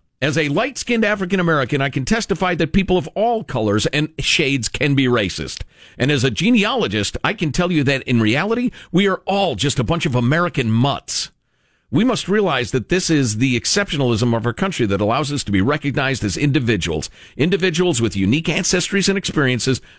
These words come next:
That's what makes us great. And it is the ignorant collectivism of the left that is trying to divide us and destroy us all over something as baseless as the color of our skin.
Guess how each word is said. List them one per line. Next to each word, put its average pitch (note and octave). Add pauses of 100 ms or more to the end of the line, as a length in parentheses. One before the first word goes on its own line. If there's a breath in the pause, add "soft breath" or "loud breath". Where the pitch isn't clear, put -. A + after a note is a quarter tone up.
(100)
That's C3+
what C3+
makes B2+
us A#2+
great. F2
And A#2+
it C#3
is C3
the C3+
ignorant G3
collectivism D3
of G#2
the G#2
left - (280 soft breath)
that G#2
is A#2
trying C#3+
to B2+
divide B2+
us -
and A2
destroy A2
us - (200 loud breath)
all E3+
over C#3
something D3+
as E2+
baseless D3+
as G#2
the F#2+
color C#3+
of A2+
our E2+
skin. D#2+